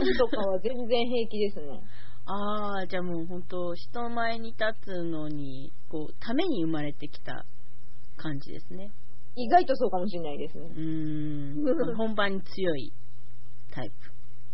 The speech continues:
Speaker 1: そうですね。なんか本番、まあ、ね、たまに歌詞飛んだりとかはありますけど、
Speaker 2: <laughs>
Speaker 1: まあ、そんな、うん、あります、あります。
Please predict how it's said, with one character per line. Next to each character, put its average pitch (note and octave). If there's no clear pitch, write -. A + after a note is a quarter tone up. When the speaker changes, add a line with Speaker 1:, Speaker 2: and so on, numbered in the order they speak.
Speaker 1:
そ F4
う -
で G#3
す F#3+
ね。 B3
な A#3
ん G#3+
か G3+
本 A3+
番、 B3+
ま A#3+
あ、 -
ね、 B3+
た B3+
ま A4
に A#4+
歌 -
詞 D4
飛 B3
ん -
だ D#4
り C4+
と G#3+
か F#3+
は F3
あ F3
り F3+
ま G3+
す -
け F3+
ど、 G3
Speaker 2:
<laughs> -
Speaker 1:
ま -
あ、 -
そ F4+
ん A4+
な、 G#4
う A3+
ん、 -
あ G#3+
り A#3+
ま C#4+
す、 -
あ F3
り F4
ま -
す。 F3